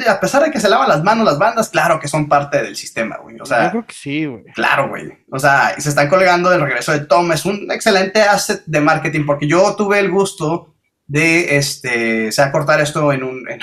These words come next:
Speaker 1: un minuto, me está diciendo aquí, pero nada más para terminar esta primera idea, yo fui a ver al, en el dos mil diecinueve el tour de Enema y costó ochenta dólares, güey,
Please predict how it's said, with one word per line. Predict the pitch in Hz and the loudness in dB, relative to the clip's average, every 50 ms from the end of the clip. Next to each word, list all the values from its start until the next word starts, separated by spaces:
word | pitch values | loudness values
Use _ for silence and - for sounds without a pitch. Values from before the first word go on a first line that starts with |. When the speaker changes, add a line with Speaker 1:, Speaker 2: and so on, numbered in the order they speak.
| - 185 | -4 -2
Speaker 1:
un | 170 160 | 0 0
minuto, | 160 156 156 160 151 - - | 2 2 2 0 0 -2 -2
me | 143 | -4
está | 135 143 139 | 0 0 0
diciendo | 143 139 143 143 | 0 0 -2 -2
aquí, | - 185 214 226 - _ _ _ _ _ _ _ _ _ _ _ _ _ _ _ | -2 -2 -8 -8 -8 _ _ _ _ _ _ _ _ _ _ _ _ _ _ _
pero | - 151 160 165 180 190 190 190 190 - | 2 2 4 6 6 4 4 4 0 0
nada | 147 147 151 | 2 2 2
más | 151 151 | 4 2
para | 180 175 | 2 2
terminar | 175 165 151 151 160 | 2 2 2 2 2
esta | 156 180 147 | 2 0 0
primera | 147 143 139 143 151 160 | 0 0 2 2 2 2
idea, | 170 185 190 190 185 - - - | 2 4 4 4 2 -2 -4 -4
yo | 147 143 170 190 | 0 2 2 2
fui | 190 - 185 202 208 208 190 | 2 0 -2 0 0 2 2
a | 180 160 | 2 2
ver | 156 156 160 175 175 - - - | 4 4 2 2 2 0 -2 0
al, | 135 147 147 143 139 | 2 2 2 2 2
en | 143 | 0
el | 139 135 | 0 0
dos | 131 131 131 | -2 -2 -2
mil | 147 160 | 0 2
diecinueve | 175 - 151 151 151 160 170 165 | 2 2 2 0 2 2 2 2
el | 151 139 | 0 0
tour | 170 165 156 | -4 -2 0
de | 156 165 | 0 2
Enema | 185 208 208 208 202 202 190 | 2 2 0 2 2 2 2
y | 165 | 0
costó | - 143 143 - - 143 | 0 -6 -8 -4 -4 -4
ochenta | 147 143 - 147 143 - 131 | -2 0 0 0 2 2 0
dólares, | 120 104 - - - - | 0 -2 -6 -8 -10 -12
güey, | - _ | -20 _